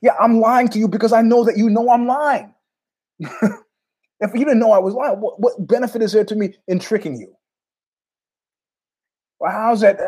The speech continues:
how's that make me feel better? It doesn't. So,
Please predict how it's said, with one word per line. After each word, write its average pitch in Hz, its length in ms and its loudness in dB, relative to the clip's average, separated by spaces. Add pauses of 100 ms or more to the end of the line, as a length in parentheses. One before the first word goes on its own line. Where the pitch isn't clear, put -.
how's 220 180 0
that 220 100 -4
make 208 160 -4
me 208 120 -2
feel 196 180 -4
better? 123 400 -10
It 139 100 -18
doesn't. - 360 -2 (1200)
So, - 580 0